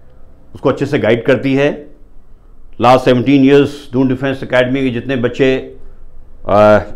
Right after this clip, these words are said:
एनडीए है, सीडीएस है, एपकैट, जितने भी डिफेंस कोर्सेज हैं, मर्चेंट नेवी कोर्सेज हैं, बच्चों ने अच्छे से तैयारी की है। अ, they have been proudly serving in, uh, defense and merchant navy।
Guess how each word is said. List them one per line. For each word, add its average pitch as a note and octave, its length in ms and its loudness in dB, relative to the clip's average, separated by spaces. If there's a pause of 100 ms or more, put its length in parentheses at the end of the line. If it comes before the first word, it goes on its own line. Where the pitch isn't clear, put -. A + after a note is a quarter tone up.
एनडीए B2 300 2
है, B2 260 2
सीडीएस B2 520 -4
है, A#2+ 80 2
एपकैट, A#2+ 420 0
जितने B2 240 -6
भी A#2+ 100 -4
डिफेंस A2+ 320 -6
कोर्सेज A#2 400 -4
हैं, A2+ 280 -4 (420)
मर्चेंट A2+ 240 -2
नेवी A#2 220 0
कोर्सेज A2+ 400 -4
हैं, A#2 380 -6 (1200)
बच्चों A#2 220 0
ने B2 60 2
अच्छे B2 180 -4
से A#2+ 100 -6
तैयारी B2+ 360 -2
की B2+ 180 -4
है। C#3 300 -8 (480)
अ, F#2 360 -2
they B2 180 0
have A#2 160 0
been B2+ 240 0 (520)
proudly B2 340 0
serving A#2+ 400 4
in, G#2+ 140 -2
uh, F2 200 -4
defense B2 240 -2
and A2+ 140 -2
merchant B2 280 -2
navy। B2 240 0